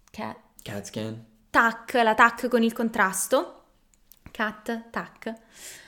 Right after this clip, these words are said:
Speaker 1: Un sacco di roba, non mi hanno fatto pagare niente, però ragazzi, emo-,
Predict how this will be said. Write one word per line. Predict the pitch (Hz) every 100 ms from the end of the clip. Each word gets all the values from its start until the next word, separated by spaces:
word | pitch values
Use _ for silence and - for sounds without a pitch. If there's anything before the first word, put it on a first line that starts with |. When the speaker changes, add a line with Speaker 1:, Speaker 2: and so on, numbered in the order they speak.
| - - _ _ - _ _ - _ - -
Speaker 1:
Un | - 277
sacco | 262 311 302
di | 247 269
roba, | 294 262
non | 226
mi | 208
hanno | 208
fatto | 220 220
pagare | 214 214 220
niente, | 220 202 196 -
però | 226 233 254
ragazzi, | 262 208 220 - - 208 -
emo-, | 240 247